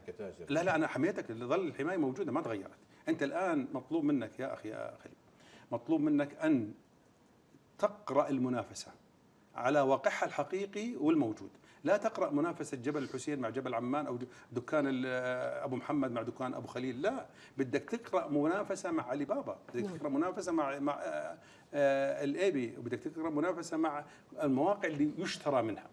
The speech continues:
Speaker 1: نعم.
Speaker 3: نعم.
Speaker 2: إذا، إذا أنت الآن الأصل أن تتوجه إلى الشراء ال-، الأفضل من حيث الكواليتي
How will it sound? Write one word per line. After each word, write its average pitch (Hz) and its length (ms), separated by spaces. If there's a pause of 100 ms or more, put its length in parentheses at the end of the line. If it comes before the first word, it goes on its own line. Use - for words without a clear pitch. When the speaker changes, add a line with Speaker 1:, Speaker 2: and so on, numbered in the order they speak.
Speaker 1:
نعم. 226 220
Speaker 3:
نعم. 190 200
Speaker 2:
إذا، 196 160
إذا 202 380
أنت 214 160
الآن 175 420 (320)
الأصل 160 420
أن - 220
تتوجه 160 640 (600)
إلى 131 80
الشراء 139 560 (360)
ال-، 117 400
الأفضل 139 580 (520)
من 127 120
حيث 143 220
الكواليتي 123 480